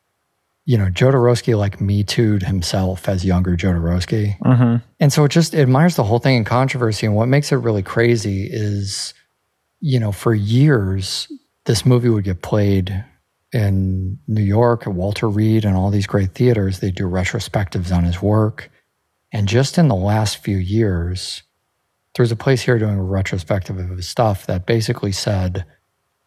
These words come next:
Speaker 1: "We were aware of the incidents, uh, or the story at the time. We tried to look into this. We weren't able to properly contextualize it with evidence or whatever.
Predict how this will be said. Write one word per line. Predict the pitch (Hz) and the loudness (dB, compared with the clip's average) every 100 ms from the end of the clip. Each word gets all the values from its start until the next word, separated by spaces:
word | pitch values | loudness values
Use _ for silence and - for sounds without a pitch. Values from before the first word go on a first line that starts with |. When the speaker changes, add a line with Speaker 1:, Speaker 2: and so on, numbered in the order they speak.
| _ _ - | _ _ -2
Speaker 1:
"We | 127 | 2
were | 123 117 | 4 4
aware | 101 110 120 | 2 2 4
of | 113 | 4
the | 110 | 2
incidents, | 113 104 113 113 110 104 - - - _ - | 0 0 2 2 2 -2 -6 -10 -12 _ -8
uh, | 147 117 104 101 98 107 | -4 0 0 0 -2 -2
or | 101 101 | -2 -2
the | 98 | -2
story | - 123 120 110 | 0 2 4 4
at | 98 | 0
the | 95 | -4
time. | - 120 117 117 113 - _ _ _ - | 0 2 2 2 -2 -6 _ _ _ -4
We | 107 | -2
tried | - 120 98 | 2 0 2
to | |
look | 92 90 - | 0 0 0
into | 120 113 | 2 2
this. | 110 110 104 - | 2 2 0 -2
We | 95 | -4
weren't | 95 107 107 | 0 0 0
able | 98 95 | 2 0
to | 90 85 82 | 2 2 -2
properly | - 107 95 110 98 98 90 | -2 0 0 0 2 0 -2
contextualize | - - 95 92 - 95 92 90 | -4 -2 -2 -2 -2 0 0 0
it | 95 92 87 | 0 -2 -2
with | 95 87 | -2 -2
evidence | 92 87 87 85 - | -2 -4 -2 -4 -4
or | 85 | -4
whatever. | 82 87 110 110 107 | -4 -2 0 0 -2